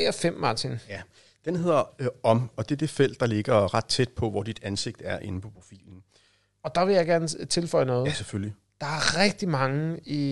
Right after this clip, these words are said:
Speaker 1: i den nyeste version, øh,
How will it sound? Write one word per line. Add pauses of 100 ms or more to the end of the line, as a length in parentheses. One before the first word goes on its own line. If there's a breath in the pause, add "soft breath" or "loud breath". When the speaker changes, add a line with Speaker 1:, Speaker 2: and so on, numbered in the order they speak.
(600)
Speaker 1:
i
den
nyeste
version,
øh,